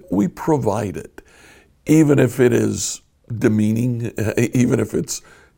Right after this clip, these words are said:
common labor. In fact, that's a great way to get to know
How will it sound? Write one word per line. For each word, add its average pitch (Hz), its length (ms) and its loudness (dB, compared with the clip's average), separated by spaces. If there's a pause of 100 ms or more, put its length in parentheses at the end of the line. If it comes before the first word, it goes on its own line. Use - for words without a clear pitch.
common 117 380 -4
labor. 110 400 0
In 101 120 -2
fact, 107 340 -2
that's 107 220 -4
a 90 60 -2
great 113 540 -2
way 73 360 -6 (520)
to 113 120 0
get 98 280 -2
to 101 80 -4
know 80 440 -4